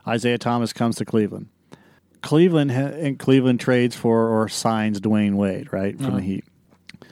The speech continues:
Speaker 1: So now, Cleveland, uh, the people that they've signed this year,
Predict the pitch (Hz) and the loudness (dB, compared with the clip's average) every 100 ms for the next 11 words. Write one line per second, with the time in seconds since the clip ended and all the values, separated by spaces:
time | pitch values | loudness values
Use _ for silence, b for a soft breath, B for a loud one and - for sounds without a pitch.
0 | B B _ - - 135 123 147 175 127 | B B _ -12 0 2 4 4 4 2
1 | 139 147 _ _ _ - - 147 151 131 | 0 -4 _ _ _ -6 2 4 6 4
2 | 123 127 - 139 123 120 113 156 151 143 | 4 2 -2 -2 -2 -4 0 2 2 2
3 | 131 120 131 131 143 165 160 190 196 226 | 0 0 0 0 2 2 2 2 2 2